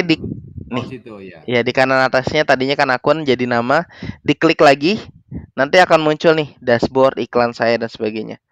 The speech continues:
Speaker 1: Nah,
Speaker 2: Oh.
Speaker 1: Bapak misalnya lang-, klik dashboard nih. Dashboard ini di halaman mukanya tampilannya seperti ini. Ini dikeluarin dulu aja dulu.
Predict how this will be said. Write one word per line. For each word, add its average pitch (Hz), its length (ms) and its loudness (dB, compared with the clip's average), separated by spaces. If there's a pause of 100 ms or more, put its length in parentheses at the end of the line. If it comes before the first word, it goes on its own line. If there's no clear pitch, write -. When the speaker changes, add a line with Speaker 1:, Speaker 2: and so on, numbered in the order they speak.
(540)
Speaker 1:
Nah, 117 420 -2
Speaker 2:
Oh. - 200 -20 (320)
Speaker 1:
Bapak 147 320 2
misalnya 170 260 6
lang-, 165 220 6
klik 143 240 0
dashboard 143 480 2
nih. 147 320 -4 (960)
Dashboard 135 720 2
ini 160 320 0
di 160 160 0
halaman 135 400 2
mukanya 139 400 -2
tampilannya 139 400 0
seperti - 400 -8
ini. 113 240 -10
Ini 107 160 -14
dikeluarin 117 800 -8
dulu 120 160 -8
aja 113 160 -8
dulu. 123 320 0